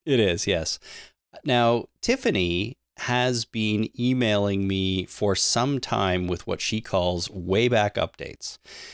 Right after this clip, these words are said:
because she is, or has been, way behind on watching The Slow, and she's been slowly catching up and listening to our podcast. In fact,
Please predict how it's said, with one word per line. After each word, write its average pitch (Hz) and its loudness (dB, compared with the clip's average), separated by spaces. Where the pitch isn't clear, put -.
because 101 2
she 170 -2
is, 110 2
or 92 0
has 143 0
been, 78 -4
way 104 2
behind 107 0
on 90 -2
watching 87 -2
The 82 -4
Slow, 135 0
and 85 -4
she's - -4
been 92 -10
slowly 107 0
catching 90 -6
up 80 -8
and 78 -8
listening 80 -6
to - -10
our 76 -4
podcast. 139 -4
In 82 -8
fact, 95 0